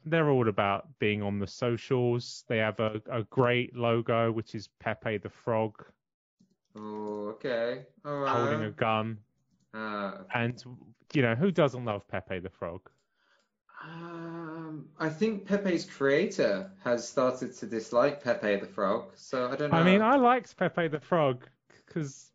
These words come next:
Speaker 1: Pepe the Frog was fun, and then R I P Pepe the Frog, those bastards.
Speaker 2: R I P.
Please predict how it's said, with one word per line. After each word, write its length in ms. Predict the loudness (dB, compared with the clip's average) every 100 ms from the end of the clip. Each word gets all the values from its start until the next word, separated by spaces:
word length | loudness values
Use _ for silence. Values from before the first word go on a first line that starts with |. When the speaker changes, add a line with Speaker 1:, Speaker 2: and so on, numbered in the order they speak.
| -4
Speaker 1:
Pepe 280 | -2 0 -2
the 120 | -2
Frog 260 | -2 -4
was 180 | -4 -8
fun, 460 | -4 -2 -2 -4 -8
and 200 | -4 -2
then 420 | 0 -2 -4 -12 -16 _ _ -6
R 260 | -2 0 -2
I 40 | -4
P 280 | -6 -6
Pepe 380 | -4 -6 -8 -10
the 100 | -10
Frog, 340 | -8 -4 -4 -4 _
those 220 | -8 -8 -8
bastards. 640 | -4 -4 -4 -8 -8 -6
Speaker 2:
R 60 | -6
I 100 |
P. 60 | -6